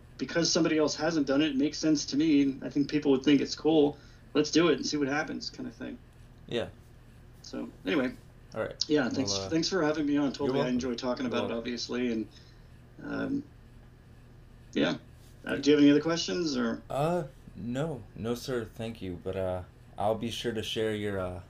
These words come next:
Speaker 2: I'll be sure to share P D vid on all my social media.
Speaker 1: Cool.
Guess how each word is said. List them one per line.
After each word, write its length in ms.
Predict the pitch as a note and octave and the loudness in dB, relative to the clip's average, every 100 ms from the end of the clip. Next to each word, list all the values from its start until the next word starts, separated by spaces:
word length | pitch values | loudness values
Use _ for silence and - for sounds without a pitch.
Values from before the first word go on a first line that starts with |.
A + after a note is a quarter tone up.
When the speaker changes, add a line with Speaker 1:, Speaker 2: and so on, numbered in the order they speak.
| - - | -18 -12
Speaker 2:
I'll 60 | |
be 100 | G#2 | -8
sure 200 | G#2 B2 | -4 -4
to 80 | G#2+ | -4
share 300 | - A2 G#2+ | -4 -2 -2
P 260 | - A2+ A2+ | -4 -8 -6
D 40 | |
vid 300 | A2+ B2 A#2+ | -4 -2 -2
on 200 | G#2 G2 | -4 -2
all 120 | G2+ | -2
my 160 | G#2+ G#2+ | -2 -4
social 360 | A2 G#2+ A2 G#2+ | -4 -6 -6 -8
media. 380 | A2+ B2 C3 C#3 - - - - - - - - - | -6 -8 -8 -10 -18 -20 -20 -20 -20 -20 -20 -20 -6
Speaker 1:
Cool. 240 | - A#3+ | 0 0